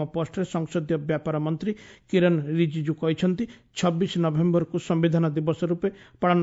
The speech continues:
କରିବା ନିଷ୍ପତ୍ତି ନେଇ ପ୍ରଧାନମନ୍ତ୍ରୀ ନରେନ୍ଦ୍ର ମୋଦିଙ୍କୁ କୃତଜ୍ଞତା ଜଣାଇଛନ୍ତି। ପ୍ରଧାନମନ୍ତ୍ରୀ ନରେନ୍ଦ୍ର ମୋଦି ଆଜି ସନ୍ଧ୍ୟାରେ କୁରୁକ୍ଷେତ୍ର ଗସ୍ତ କରି ଗୁରୁ ତେଗ୍ ବାହାଦୁର ଜୀଙ୍କ ତିନିଶହ ପଚାଶତମ ଶହୀଦ ଦିବସ ପାଳନ କାର୍ଯ୍ୟକ୍ରମରେ ଯୋଗ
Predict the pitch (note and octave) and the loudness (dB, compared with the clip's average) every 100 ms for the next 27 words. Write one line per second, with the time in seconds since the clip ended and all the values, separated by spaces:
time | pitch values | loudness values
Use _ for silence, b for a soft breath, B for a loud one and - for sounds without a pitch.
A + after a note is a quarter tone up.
0 | D#3+ E3 D#3 D#3 D3+ - G3 - D#3 - | 2 0 0 0 -2 -4 -8 -4 -4 -6
1 | - E3+ D#3+ E3+ E3 D#3 D#3 D#3+ D#3+ D#3+ | -4 0 2 4 2 0 0 0 2 0
2 | D#3 D#3 E3 E3+ D#3 - b b - F#3+ | 0 0 0 0 -4 -12 b b -10 -8
3 | - D#3+ E3+ D#3 E3 E3+ D#3 C#3 C#3 A#2 | -4 -4 -4 -6 -4 -4 -4 -8 -12 -12
4 | A#2+ _ _ _ _ _ _ B B B | -16 _ _ _ _ _ _ B B B
5 | B A#3 B3+ D4+ D#4+ E4 C#4+ F#3+ G3+ G#3 | B 8 10 10 8 6 6 8 6 6
6 | G3+ F3 D#3+ G3+ E3 E3 F3 F#3 F3+ D#3 | 4 2 0 -2 -2 -2 2 4 2 0
7 | - F#3+ F3+ - G3+ E3+ D#3 D#3 - - | -2 4 4 2 -4 -4 -4 -4 -8 -8
8 | D3 F#3 B B B E3 E3+ F3 - F3 | -6 -8 B B B 4 4 4 2 -2
9 | E3 F#3 F#3+ F3 D#3+ F#3+ F#3 D#3+ D#3 - | 0 2 2 0 -2 0 0 -2 -8 -8
10 | - F3 F3+ E3 E3 - G3 - F#3 E3+ | -2 0 -2 -4 -6 -4 -6 -4 -2 -2
11 | D#3 - E3 D#3+ E3 E3 D#3 E3 D#3+ D#3+ | -4 -2 -2 0 -2 -2 -4 -6 -4 -4
12 | D3+ D#3+ D3+ E3 E3 D3+ D#3 - b b | -4 -6 -6 -6 -4 -4 -4 -10 b b
13 | D#3+ E3+ | 0 0